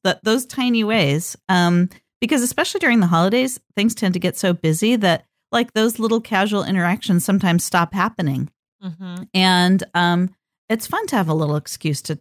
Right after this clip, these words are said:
Speaker 1: to talk to your neighbor, even if it's about a gravy boat, because who has gravy boats? I
Speaker 2: I
Speaker 1: don't
Speaker 2: don't
Speaker 1: know.
Speaker 2: have a,
Speaker 1: I don't.
Speaker 2: I don't think I have one. Um, <laughs> I don't think I've ever made gravy, actually.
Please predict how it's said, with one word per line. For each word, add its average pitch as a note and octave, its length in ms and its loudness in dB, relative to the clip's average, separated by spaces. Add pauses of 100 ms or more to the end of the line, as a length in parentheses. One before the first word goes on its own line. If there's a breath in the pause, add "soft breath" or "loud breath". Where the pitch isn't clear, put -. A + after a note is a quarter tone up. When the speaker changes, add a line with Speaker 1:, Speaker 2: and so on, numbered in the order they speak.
(100)
Speaker 1:
to - 80 -6
talk D#3+ 260 -4
to - 100 -8
your - 80 -4
neighbor, - 420 -6 (160)
even G#3+ 220 4
if A3 120 0
it's G#3 180 -4
about D#3+ 340 2
a D3 260 0 (200)
gravy G3+ 400 -2
boat, - 440 -4
because A3+ 380 -2 (300)
who F4 80 4
has E4+ 180 2
gravy C#4+ 320 0
boats? F#3+ 500 -2 (280)
I F#3+ 80 2
Speaker 2:
I - 20 2
Speaker 1:
don't G#3 140 2
Speaker 2:
don't - 0 -
Speaker 1:
know. D#3 160 2
Speaker 2:
have - 20 -4
a, - 80 -2
Speaker 1:
I G3 140 2
don't. F3 240 0
Speaker 2:
I F#3 80 2
don't F#3+ 180 0
think E3 160 -6
I D3 60 -2
have D3 180 -2
one. D3 280 -4
Um, F3 440 0 (100)
<laughs> - 100 -20
I G3+ 100 -2
don't A#3+ 100 0
think B3 140 -4
I've F#3+ 100 0
ever D#3+ 200 -2
made D3+ 240 -8
gravy, C#3+ 300 -10
actually. D3 420 -8